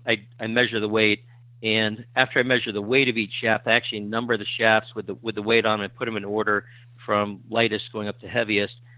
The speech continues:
And then I do the exact same thing with all the components. I measure 'em from lightest to, to the heaviest. And as I build the arrow, I often take the, the shafts, um, lightest to heaviest, and I take the components like the inserts and the nocks,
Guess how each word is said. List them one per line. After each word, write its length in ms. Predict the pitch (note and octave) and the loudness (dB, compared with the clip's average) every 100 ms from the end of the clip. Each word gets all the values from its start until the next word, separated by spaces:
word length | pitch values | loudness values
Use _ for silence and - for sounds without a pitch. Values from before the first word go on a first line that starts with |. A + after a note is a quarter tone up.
| - - | -20 -10
And 120 | G#2+ | 0
then 140 | A#2+ | 2
I 80 | B2+ | 4
do 100 | A2+ | 2
the 140 | G#2 G#2 | -2 -6
exact 380 | - B2 - - | 0 0 0 -8
same 100 | G2+ | -12
thing 120 | G#2+ | -4
with 120 | G#2 | 0
all 120 | G2+ | 0
the 100 | F#2+ | -2
components. 560 | A#2 G#2 A#2+ G#2+ G2 - | -14 -10 -6 -6 -6 -8
I 60 | G#2 | -2
measure 340 | A2 G#2 G#2+ | -2 -2 -8
'em 60 | G2 | -10
from 100 | A2 | -10
lightest 340 | G#2 G#2+ G2+ - - - | -2 0 0 -4 -12 -8
to, 240 | G2+ F#2+ - - | -8 -8 -12 -10
to 60 | |
the 100 | G2 | -8
heaviest. 400 | F#2+ G#2+ G2 G2+ - - - - - | -2 0 0 -2 -6 -20 -20 -20 -12
And 220 | A2+ A2 G#2 | -2 -2 0
as 140 | B2 A#2+ | -2 0
I 100 | G#2+ | -2
build 320 | G2 D#3+ E3 | 2 0 2
the 140 | B2 | 2
arrow, 420 | A2+ A2+ A2 G#2+ - | 4 6 4 2 0
I 140 | A2+ | 2
often 220 | A#2+ - | 2 0
take 320 | G#2+ A2+ G#2+ - | -4 -2 -2 -6
the, 340 | G#2+ G2+ G#2 - | -4 -4 -6 -12
the 100 | G#2 - | -10 0
shafts, 420 | B2 C3+ A#2+ A2 - - - - - - | 4 6 4 2 -8 -18 -20 -20 -20 -16
um, 580 | A#2+ A2 G#2+ G#2+ G#2 A2+ A#2+ | -8 -6 -4 -6 -8 -10 -2
lightest 320 | A#2+ A#2 - | 0 0 -4
to 80 | A2 | -2
heaviest, 480 | B2+ A#2 G#2+ G#2 - - - - | 0 2 2 0 -4 -20 -16 -4
and 100 | A2+ | -4
I 80 | |
take 240 | G#2 A#2+ A#2 | -2 -4 -6
the 60 | |
components 600 | G#2+ G2 - D3 C#3 A2+ - | -10 -14 -6 -2 -2 -4 -6
like 120 | G#2 | -8
the 120 | G2+ | -6
inserts 440 | A2+ A2+ A2 G#2+ - | -8 -8 -6 -6 -6
and 100 | G2 | -12
the 60 | F#2+ | -6
nocks, 380 | G#2+ G#2+ G2+ | -4 -2 -4